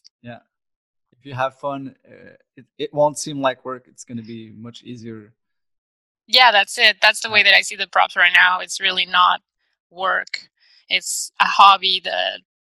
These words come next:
Speaker 2: that it came from a passion that I always wanted to be a graphic designer. It didn't really pan out on the day-to-day, um,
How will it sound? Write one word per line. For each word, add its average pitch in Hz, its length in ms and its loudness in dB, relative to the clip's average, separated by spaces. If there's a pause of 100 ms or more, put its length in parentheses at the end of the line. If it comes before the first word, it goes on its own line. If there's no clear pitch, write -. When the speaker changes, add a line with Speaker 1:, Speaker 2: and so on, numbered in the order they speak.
(140)
Speaker 2:
that 180 260 6 (560)
it 214 140 -6
came 220 220 4
from 196 220 -4
a 175 100 -2
passion 220 600 0
that 175 360 2
I 196 200 6
always 202 260 -2
wanted 196 240 -12
to 180 60 -20
be 190 100 0
a 185 60 2
graphic 190 340 -2
designer. 214 540 -4 (800)
It 190 140 0
didn't 202 280 0
really 190 200 -2
pan 185 300 2
out 196 320 4
on 175 400 -6 (320)
the 185 140 -10
day-to-day, 185 720 2
um, 165 580 -4